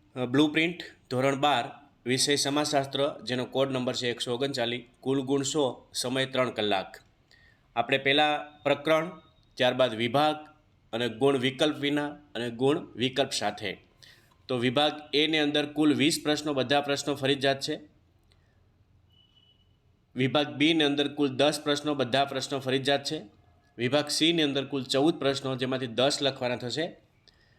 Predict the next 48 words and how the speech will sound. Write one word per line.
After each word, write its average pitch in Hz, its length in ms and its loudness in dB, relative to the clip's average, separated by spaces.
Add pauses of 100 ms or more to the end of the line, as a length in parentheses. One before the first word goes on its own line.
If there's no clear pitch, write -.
(120)
વિભાગ 131 340 0
ડી 143 140 2
ની 151 100 2
અંદર 143 180 0
કુલ 135 180 -4
ચૌદ 131 260 2
પ્રશ્નો, 143 400 -2
જેમાંથી 127 340 -4
દસ 131 320 0
લખવાના 131 320 -2
થશે. 123 300 -4 (320)
અને 123 160 -2
વિભાગ 131 520 0
ઈ 156 100 4
ની 160 100 2
અંદર 123 240 -2
કુલ 123 200 -6
છ - 160 -6 (160)
પ્રશ્નો, 127 300 -6
જેમાંથી 117 300 -8
ચાર 135 340 2
લખવાના 110 380 -6
થશે. 120 300 -6
એટલે 123 340 -8
કે 135 120 -4
વિકલ્પ 139 440 0 (440)
સાથે 139 440 0
અને 135 120 0
વિકલ્પ 123 400 -2
વિનાના 127 540 0
જે 120 160 -2
ગુણ 127 240 -2
આપણે 120 220 -2
આપવામાં 120 400 0
આવ્યા 139 180 4
છે 110 180 -6 (280)
એ 117 80 -4
અંગે 127 220 0
હવે 123 180 2
વિગતવાર 120 400 0
આપણે 117 220 -2
ચર્ચા 113 300 -6
કરીએ. 151 240 2
તો 127 140 -2
પ્રકરણ 135 420 0
આપણું 147 320 0
પહેલું 147 300 2
છે, 131 180 -8